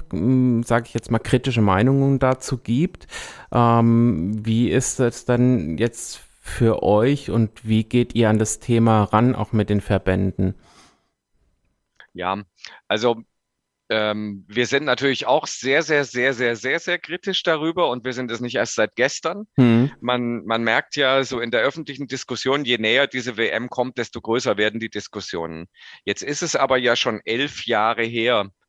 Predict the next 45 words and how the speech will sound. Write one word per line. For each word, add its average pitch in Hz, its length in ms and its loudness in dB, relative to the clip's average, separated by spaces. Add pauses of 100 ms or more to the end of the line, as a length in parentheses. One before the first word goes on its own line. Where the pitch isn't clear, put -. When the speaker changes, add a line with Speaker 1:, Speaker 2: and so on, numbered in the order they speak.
(160)
Speaker 2:
dass 104 160 -6
festgelegt 104 880 -4
wurde, 101 260 -4
dass - 220 -2
die 98 140 -2
<laughs> - 0 -
W 104 60 0
M 92 200 -4
in 95 120 -8
Katar 101 440 -4
stattfinden 110 640 -6
wird 123 240 -2
nächstes 135 460 -6
Jahr. 135 260 -2 (480)
Und 120 160 0
es 120 140 -4
ist - 340 -6 (320)
gefühlte 151 540 0
zehn 151 480 -2
Jahre 113 580 -2 (120)
nichts 127 600 -2
passiert. 87 800 -6
Speaker 1:
Ja. 127 180 4 (300)
Speaker 2:
Und, 120 460 0
ähm, 113 440 -2 (280)
von 110 180 -4
daher, 131 340 2 (460)
ja, 123 360 2
sehen 139 540 -4
wir 139 160 0
das 131 200 -2
schon 143 360 -4
auch 135 180 -4
so - 140 -6
ein, 131 100 -8
so - 100 -10
ein 117 60 -10
bisschen 143 320 -4
zwiegespalten. 107 760 -4
Also 104 200 -6
wir 131 140 -4
als - 180 -4
Q 110 140 -2
F 101 140 -2
F, - 320 -4